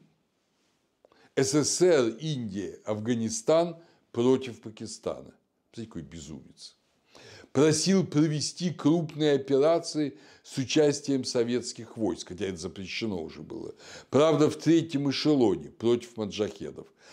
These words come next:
для морального духа афганских войск. А если побегут? То есть он просил, чтобы советские войска использовались в качестве заградотрядов.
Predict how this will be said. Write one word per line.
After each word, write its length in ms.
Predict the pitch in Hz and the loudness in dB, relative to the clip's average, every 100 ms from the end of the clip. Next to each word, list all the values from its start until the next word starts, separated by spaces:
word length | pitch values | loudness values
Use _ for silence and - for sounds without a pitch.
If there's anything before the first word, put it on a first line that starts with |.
| - - | -16 0
для 140 | 131 | 2
морального 640 | 135 135 139 131 123 120 120 | 4 6 6 4 2 0 0
духа 420 | 127 160 151 139 | 0 0 0 2
афганских 720 | 110 98 110 107 - 104 - | 0 0 -2 -2 -10 -16 -10
войск. 420 | 90 76 - _ _ _ _ - - | -8 -8 -14 _ _ _ _ -20 -6
А 100 | 117 | -2
если 340 | 120 120 - | -2 -4 -6
побегут? 540 | 107 107 101 73 78 - _ _ _ | -12 -8 -8 -8 -14 -20 _ _ _
То 80 | 101 | -4
есть 80 | |
он 120 | 120 113 | -4 0
просил, 320 | 120 113 151 | -2 -2 -6
чтобы 180 | 120 98 | -6 -2
советские 500 | 117 110 107 - 101 | 0 0 -2 -6 -4
войска 400 | 104 101 147 151 | -4 -2 -2 -2
использовались 580 | - - 120 107 104 | -2 -4 -4 -4 -10
в 40 | - | -6
качестве 640 | 107 101 - - 101 95 - - | -4 -4 -8 -8 -8 -8 -16 -18
заградотрядов. 1120 | 92 92 110 110 107 95 104 - 92 71 - | -4 0 2 2 2 -2 -6 -6 -8 -8 -14